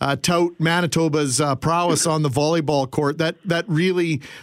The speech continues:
uh, highlights it there, Garth. We, we really do an incredible job of developing these,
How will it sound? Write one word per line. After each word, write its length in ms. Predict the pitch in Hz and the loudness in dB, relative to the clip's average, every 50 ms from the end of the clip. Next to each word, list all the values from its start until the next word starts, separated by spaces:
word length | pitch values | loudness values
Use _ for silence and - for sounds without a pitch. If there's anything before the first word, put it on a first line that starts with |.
| - - | -12 -6
uh, 220 | - 135 135 131 | -4 -2 0 0
highlights 400 | 123 143 160 175 180 175 165 160 | 0 0 0 0 0 0 2 0
it 280 | 151 143 - 151 139 143 | 0 0 -2 -4 -4 -2
there, 260 | 147 151 151 151 151 | 0 0 0 0 0
Garth. 420 | 135 123 139 139 135 135 135 - - | 0 0 0 2 2 0 0 0 0
We, 260 | 143 143 139 143 151 | 0 0 0 0 -2
we 200 | - - 151 143 | -2 -2 0 0
really 300 | 135 139 156 151 151 143 | 0 0 0 0 0 0
do 180 | 127 147 156 151 | 0 0 0 2
an 80 | 139 | 2
incredible 480 | 131 127 120 - 147 147 143 139 131 135 | 0 0 0 0 0 0 0 2 0 0
job 340 | 120 107 135 131 131 131 127 | 0 0 0 0 0 0 0
of 160 | 131 117 107 | -2 -2 -2
developing 580 | 101 123 113 139 131 135 127 - 143 135 127 127 | -2 0 0 0 0 0 0 0 0 0 0 0
these, 340 | 123 120 120 113 101 - | 0 0 -2 -2 -4 -6